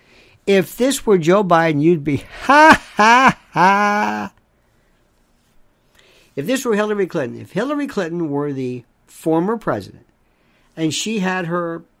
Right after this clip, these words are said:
place in Chappaqua, and it was raided, and it was whatever it is, same facts, sa-, everything but Trump and Hillary, you would say, "Serves her right." Why? Because I hate Hillary Clinton.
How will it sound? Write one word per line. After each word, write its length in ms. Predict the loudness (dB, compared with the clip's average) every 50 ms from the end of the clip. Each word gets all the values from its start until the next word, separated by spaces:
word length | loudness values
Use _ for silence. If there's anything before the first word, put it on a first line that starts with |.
| _ _ _ _ _ -10
place 380 | -4 -2 0 0 0 0 -2
in 160 | -4 -4 -4
Chappaqua, 500 | -4 -4 -4 -6 -6 -10 -14 -20 -20 -20 -20 _ _ _ _ _ _ _ _ _ -10
and 160 | -6 -4 -2
it 120 | -2 -2
was 220 | -2 0 -2 0 0
raided, 480 | 0 0 0 0 -2 -2 -6 -12 -20 _ _ _ _ _ _ _ _ _ _ _ _ -10
and 160 | -6 -4 -4
it 140 | -4 -4 -4
was 360 | -6 -6 -4 -4 -4 -4 -6
whatever 460 | -8 -10 -8 -6 -4 -4 -4 -4 -6 -8
it 160 | -8 -10 -14
is, 60 | -14
same 500 | -12 -10 -6 -4 -2 -2 0 -2 -2 -4
facts, 520 | -8 -10 -8 -8 -8 -8 -10 -12 -14 -20 -20 _
sa-, 300 | -20 -18 -16 -14 -14 -14 -16 _ _ _ -12
everything 720 | -10 -10 -10 -10 -10 -8 -4 -4 -4 -4 -4 -6 -6 -6 -6
but 280 | -8 -10 -12 -12 _
Trump 380 | -14 -10 -8 -6 -6 -6 -8 -10
and 120 | -12 -12
Hillary, 380 | -12 -12 -14 -14 -18 -20 -20 _ _ _ _
you 160 | -8 -4 -2 0
would 160 | -2 -2 -2
say, 260 | -6 -8 -6 -6 -6
"Serves 680 | -6 -6 -8 -2 0 2 4 4 4 4 2 2 -2 -6
her 380 | -4 0 2 2 4 4 2 2
right." 560 | 0 -2 -4 -6 -8 -8 -8 -10 -12 -14 -18 _ _ _ _ _ _ _ -20 _ _ _ _ _ _ _ _ _ _ _ _ _ _
Why? 360 | -4 -2 -2 -2 -2 -4 -8 _ _ _ _ _ _ _ -4
Because 320 | -2 0 2 2 2 2
I 140 | 2 2 2
hate 240 | 2 2 2 2 2
Hillary 320 | 0 -2 -2 -6 -8 -10
Clinton. 300 | -14 -16 -18 -20 -20 -20